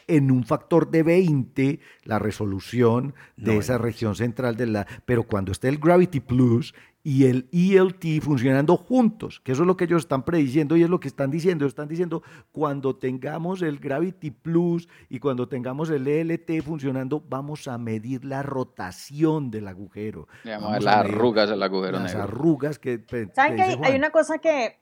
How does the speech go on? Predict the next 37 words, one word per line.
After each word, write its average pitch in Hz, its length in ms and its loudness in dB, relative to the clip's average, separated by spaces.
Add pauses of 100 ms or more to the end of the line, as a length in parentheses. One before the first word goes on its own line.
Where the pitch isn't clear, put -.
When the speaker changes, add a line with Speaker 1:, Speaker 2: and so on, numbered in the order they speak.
(100)
Speaker 4:
que 233 100 -10
voy 190 140 -4
a, 208 60 2
a, 220 360 -2
yo 220 140 4
ahora 240 320 4
yo 208 160 6
voy 226 120 4
a 220 60 -2
meter 220 220 -6
la 185 100 -8
cuchara? 170 440 -6
Y 175 60 -6
hay 220 100 -4
una 269 160 -2
cosa, 294 240 2
hay 247 120 -2
una 277 180 -4
pregunta, 214 460 -2
hay 214 80 0
una 247 240 -2
incógnita, 240 960 2
y 208 320 -8
lo 190 100 -2
acaban 233 240 2
de 311 60 0
mencionar 214 300 -2
ustedes, 190 400 -2 (160)
eh, 202 440 -2
ver 226 240 0
si 247 140 0
rota. 254 500 4 (260)
Nosotros 277 260 0
realmente 330 400 2
no 330 100 -2
sabemos 330 480 0
si 285 260 0